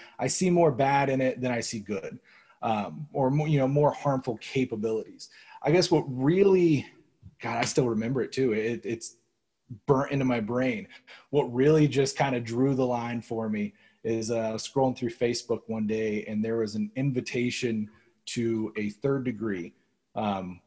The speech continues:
which, you know, the, the more you get into all this stuff, and I'm sure it, it, uh, transposes over onto the Oddfellows side as well, you, you start to, you know, know these degrees and research 'em, and you respect 'em and the message behind 'em and stuff. The invitation of this degree was, uh,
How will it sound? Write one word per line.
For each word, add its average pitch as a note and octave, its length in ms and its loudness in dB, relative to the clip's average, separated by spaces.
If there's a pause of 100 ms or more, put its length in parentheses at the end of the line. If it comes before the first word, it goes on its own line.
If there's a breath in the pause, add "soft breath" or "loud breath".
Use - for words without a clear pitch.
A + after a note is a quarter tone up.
which, A#2 460 -6 (680)
you F#3 80 -6
know, G#3 120 2
the, F3+ 140 2
the E3 140 2
more F3 260 6
you F3+ 300 4
get D#3+ 240 6
into E3+ 260 2
all D3+ 160 8
this D3 220 4
stuff, D#3 240 4
and D3 80 2
I'm C3 100 0
sure D3+ 300 4
it, C3+ 180 6
it, C3 220 2
uh, A#2+ 160 2
transposes C#3+ 600 4
over C#3 280 4
onto C3 280 0
the B2+ 80 2
Oddfellows B2+ 460 0
side B2+ 220 0
as A#2 100 -6
well, C3 300 0 (320 loud breath)
you, D3+ 140 -4 (140)
you C#3 120 -2
start D#3+ 280 4
to, D3+ 120 6
you C#3+ 120 2
know, C3 100 2
know D3 300 6
these D3+ 240 4
degrees C#3+ 480 2
and B2+ 120 0
research D3 440 4
'em, C#3 120 2
and B2+ 100 2
you A#2+ 80 0
respect C#3+ 600 0
'em C3+ 280 2
and A#2 100 -2
the A2+ 40 0
message B2+ 480 -4
behind C3+ 420 -2
'em A#2+ 80 -4
and A#2 100 -6
stuff. - 300 -2 (480 loud breath)
The B2 160 2
invitation E3+ 580 6
of D3 60 6
this C#3+ 140 4
degree C#3+ 500 2
was, B2 640 -2
uh, G#2 300 -8